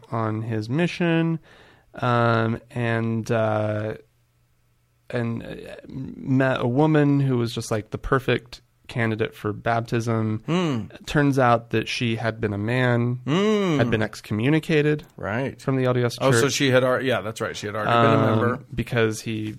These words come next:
Speaker 1: became a woman.
Speaker 2: Because he became she.
Speaker 1: And, uh, and, but anyways, he says, "We were told that if he had not had the oper-, the full operation,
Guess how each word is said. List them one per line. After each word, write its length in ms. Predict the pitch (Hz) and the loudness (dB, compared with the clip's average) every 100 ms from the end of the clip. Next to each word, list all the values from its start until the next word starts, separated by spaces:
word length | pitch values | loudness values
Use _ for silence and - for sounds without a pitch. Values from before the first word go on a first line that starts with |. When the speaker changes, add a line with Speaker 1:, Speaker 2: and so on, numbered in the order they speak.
| - | -10
Speaker 1:
became 560 | 113 - 107 104 104 - _ _ _ _ | -10 -6 -6 -6 -8 -14 _ _ _ _
a 60 | 110 | -6
woman. 420 | 104 98 98 113 | -4 -4 -6 -8
Speaker 2:
Because 280 | 120 107 104 | -10 -10 -8
he 60 | |
became 300 | 101 101 104 113 | -8 -6 -4 -4
she. 380 | - 95 113 156 - - | -6 -6 -8 -10 -14 -2
Speaker 1:
And, 460 | 123 120 117 117 | 2 2 2 0
uh, 600 | 120 117 113 113 110 113 - _ _ - | 2 2 2 2 0 -2 -6 _ _ -6
and, 420 | 123 123 123 123 - | 0 0 0 -4 -6
but 180 | 131 143 | 0 2
anyways, 380 | 190 127 117 | 4 4 2
he 220 | - 139 123 | -4 -6 -2
says, 300 | 139 123 127 | 2 2 0
"We 160 | 131 | -2
were 140 | 127 123 | -2 -2
told 640 | - - 226 127 123 127 | -4 2 4 4 0 -2
that 100 | 123 | -2
if 120 | 123 | -2
he 120 | - 135 | -2 -2
had 120 | 123 | 0
not 320 | 123 147 202 | 0 0 0
had 160 | 160 147 | -2 0
the 80 | |
oper-, 320 | 131 120 127 - | 0 0 -4 -6
the 120 | 120 | -8
full 420 | - - 202 208 | -8 4 6 8
operation, 800 | 151 113 101 92 87 - 107 131 | 6 2 -4 -8 -8 -8 -6 -8